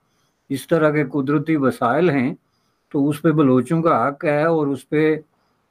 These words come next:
उसको दिया जाए। बलूचिस्तान के अंदर मुलाजमतों का मसला है, बलूचिस्तान के अंदर उनका हक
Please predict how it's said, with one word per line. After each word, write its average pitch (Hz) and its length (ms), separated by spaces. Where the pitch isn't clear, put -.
उसको 139 320
दिया 139 320
जाए। 139 400
बलूचिस्तान 127 680
के 139 80
अंदर 131 240
मुलाजमतों 123 680
का 147 100
मसला 123 580
है, 123 280
बलूचिस्तान 127 680
के 143 80
अंदर 139 280
उनका 139 380
हक 131 400